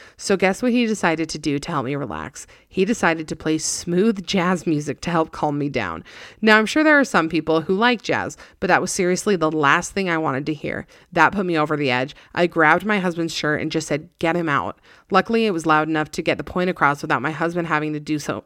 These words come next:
do much work. But seriously, if you want to make any labor experience worse, just have your uninvited father-in-law play jazz mu-, music. It will do the trick. Uh, that one doesn't sound like it's that bad, but I mean, again,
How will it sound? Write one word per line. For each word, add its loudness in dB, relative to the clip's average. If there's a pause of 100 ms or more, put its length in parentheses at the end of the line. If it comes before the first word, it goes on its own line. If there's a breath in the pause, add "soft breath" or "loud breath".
do 4
much 2
work. -2 (260 loud breath)
But -2
seriously, 2
if -2
you -2
want 2
to -2
make -2
any -2
labor 2
experience -6
worse, -2
just -6
have 0
your -8
uninvited 0
father-in-law 0
play -4
jazz -4
mu-, -4
music. -2
It -2
will -2
do -2
the -6
trick. -10 (1040 loud breath)
Uh, 2 (260 loud breath)
that 0
one 0
doesn't 0
sound 2
like 0
it's 0
that 2
bad, 4
but 4
I 4
mean, -4 (220)
again, 0